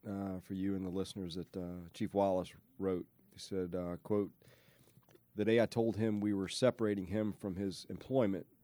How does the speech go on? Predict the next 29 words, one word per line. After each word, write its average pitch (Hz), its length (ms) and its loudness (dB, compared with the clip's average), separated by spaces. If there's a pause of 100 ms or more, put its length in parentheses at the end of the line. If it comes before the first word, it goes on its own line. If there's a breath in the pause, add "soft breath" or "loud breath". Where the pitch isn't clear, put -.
(340)
with 92 160 -4 (160)
C - 260 0
F 95 160 2
E 101 120 2
M 95 100 2
S, 92 520 -2 (760 soft breath)
I 101 60 2
reached 101 360 2
out 107 200 4
to 92 80 -10
shake 107 300 0
his 90 120 -6
hand 101 400 -2
and 90 140 -4
said, 98 320 -2
'I 92 160 -4
hope 113 400 -2
to 101 100 -8
see 107 220 -4
you 101 360 0 (600)
again,'" 92 520 -4 (1000 soft breath)
end 95 180 -6
quote. 90 340 -4
And 95 220 -4
he, 90 120 -8
she 101 220 -4
said, 90 380 -2
"He 107 140 -2
looked 110 360 2